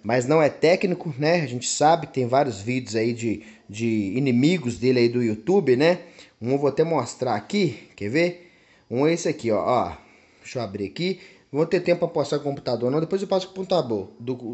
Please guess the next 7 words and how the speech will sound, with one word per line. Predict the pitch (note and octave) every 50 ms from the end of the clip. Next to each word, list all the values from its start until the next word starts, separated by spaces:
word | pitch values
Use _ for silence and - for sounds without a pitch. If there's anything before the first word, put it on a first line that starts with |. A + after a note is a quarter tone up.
| A#2+
pro | A#2+ C3 C3+ C3 A#2
computador | A#2 - C3+ C3 C3 - C3+ A#2+ B2
pra | B2 -
vocês | - C#3+ A#2+ A2
verem | C3+ C3
melhor, | D3 D3 B2+ A2 F#2 E2+ E2 - - - _ _ _
tá? | - C#3+ D#3+ D#3 - - -